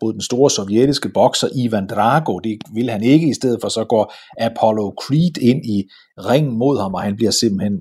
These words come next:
øh, slået så voldsomt i stykker af Drago, at han dør af det, hvorefter Rocky Balboa selvfølgelig træder ind på scenen selv. Den der film, den er berømt, men det, der kom frem i den her uge, Mads,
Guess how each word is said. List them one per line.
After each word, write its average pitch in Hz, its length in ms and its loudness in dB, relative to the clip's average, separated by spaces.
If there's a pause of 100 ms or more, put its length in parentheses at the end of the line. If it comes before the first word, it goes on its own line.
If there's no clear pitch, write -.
(160)
øh, 76 120 -12 (180)
slået 117 260 4
så 107 120 -2
voldsomt 95 500 0
i 92 140 -10
stykker 123 340 0
af 104 300 -4 (300)
Drago, 98 440 0 (500)
at - 200 -4
han 101 120 -6 (160)
dør 131 200 6
af 104 220 0
det, 117 80 -4
hvorefter 98 440 -4 (220)
Rocky 98 160 0
Balboa 90 460 -2
selvfølgelig 101 360 -4
træder 85 220 0
ind 101 220 -2 (500)
på 104 60 -6
scenen 104 460 0
selv. - 300 -2 (380)
Den 208 200 8
der 127 200 8 (220)
film, 110 200 -2 (120)
den 165 100 4
er 175 40 0
berømt, 131 360 0
men 117 120 -4
det, 180 80 2
der 202 60 8
kom 175 180 -2
frem 208 300 -2
i 175 60 -2
den 156 120 -6
her 175 300 0
uge, 220 280 8
Mads, 98 220 -2